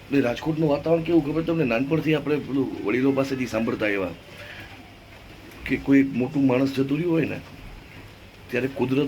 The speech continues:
પણ ગમગીન થઈ જાય. આજે સવારથી રાજકોટમાં એવું જ તમને આમ આભાસ થતો હશે. વરસાદ એટલો નહીં, પણ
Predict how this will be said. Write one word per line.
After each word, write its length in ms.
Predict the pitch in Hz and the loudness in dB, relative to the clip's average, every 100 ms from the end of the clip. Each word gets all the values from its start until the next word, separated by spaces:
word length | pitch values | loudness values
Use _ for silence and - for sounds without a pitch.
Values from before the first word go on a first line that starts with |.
| 135 | 0
પણ 100 | 139 | 2
ગમગીન 420 | 123 117 120 113 | 4 4 2 2
થઈ 140 | 107 | 0
જાય. 160 | 101 95 | 0 0
આજે 160 | 110 135 | 0 -4
સવારથી 480 | - 113 160 165 | -4 -4 -4 0
રાજકોટમાં 720 | 160 156 - 156 127 151 139 - - - - - - - - | 0 0 -2 -2 0 0 0 -2 -10 -18 -18 -18 -18 -8 0
એવું 240 | 165 175 | 4 4
જ 20 | - | 2
તમને 420 | 151 143 127 101 87 - - - - - - - - | 4 6 6 2 -4 -10 -16 -20 -20 -20 -20 -18 -10
આમ 140 | 90 | -4
આભાસ 260 | 95 101 107 | -4 -2 -4
થતો 260 | - 92 92 | -4 -4 -4
હશે. 400 | 87 - - - - - - - - - - - - - - - 95 | -4 -10 -14 -18 -16 -16 -16 -18 -18 -16 -16 -16 -18 -18 -18 -12 -2
વરસાદ 440 | 110 113 190 175 156 - | 0 2 4 4 2 -4
એટલો 260 | 156 160 175 | -2 0 0
નહીં, 240 | 135 95 | 0 0
પણ 180 | 110 110 | -2 -2